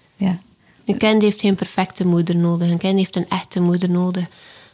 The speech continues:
Speaker 2: De struggles in het moederschap, hoe dat je daarmee omgaat, daar kan je kind dan ook weer uit leren. Als je het op een authentieke en eerlijke manier, ehm, ja, naar buiten brengt.
Speaker 1: Jouw peuter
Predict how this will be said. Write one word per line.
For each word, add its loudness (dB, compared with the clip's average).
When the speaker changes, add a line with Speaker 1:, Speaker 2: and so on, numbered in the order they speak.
Speaker 2:
De -6
struggles 0
in 4
het 0
moederschap, 0
hoe -2
dat -2
je 0
daarmee 2
omgaat, 0
daar -2
kan -2
je 2
kind -2
dan -4
ook 0
weer 2
uit -4
leren. -2
Als -4
je -12
het -10
op -6
een 0
authentieke -4
en -6
eerlijke -2
manier, 2
ehm, -2
ja, -2
naar 0
buiten -2
brengt. -2
Speaker 1:
Jouw 6
peuter 2